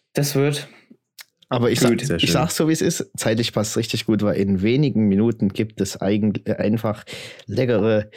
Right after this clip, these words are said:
Speaker 2: nicht Gänsekeulen, sondern Gänse, Gän-, Gans habe ich natürlich am, äh, fünfundzwanzig gegessen.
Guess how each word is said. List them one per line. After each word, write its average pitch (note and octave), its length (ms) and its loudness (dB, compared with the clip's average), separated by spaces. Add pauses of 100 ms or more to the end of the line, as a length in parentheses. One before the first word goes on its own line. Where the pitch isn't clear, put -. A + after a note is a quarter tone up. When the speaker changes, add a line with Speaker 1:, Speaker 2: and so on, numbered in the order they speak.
(520)
Speaker 2:
nicht A2+ 260 0
Gänsekeulen, B2+ 420 0
sondern G#2 340 2
Gänse, C3+ 480 0
Gän-, A2 280 -2
Gans C3+ 320 0
habe C3 80 2
ich B2+ 80 0
natürlich A#2+ 380 0
am, A2 300 4
äh, G#2 260 2
fünfundzwanzig A2 560 -2
gegessen. A#2 480 -2